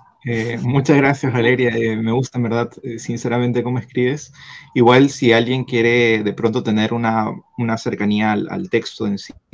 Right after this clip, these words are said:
pues, este, puede consultar directamente con Valeria. Ella,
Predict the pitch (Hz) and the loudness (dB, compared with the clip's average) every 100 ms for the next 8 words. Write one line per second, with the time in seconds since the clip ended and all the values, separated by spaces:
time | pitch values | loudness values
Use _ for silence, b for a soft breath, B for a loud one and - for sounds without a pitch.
0 | 113 143 B B B B _ - 104 107 | -10 -10 B B B B _ -4 -4 -6
1 | - - 98 110 110 107 110 - 98 107 | -10 -10 -4 0 0 0 -4 -8 -8 -4
2 | 107 101 110 104 98 104 101 113 131 123 | -4 -4 -4 -2 -4 -4 -2 0 2 2
3 | 120 120 107 101 98 | 0 0 -2 -2 -6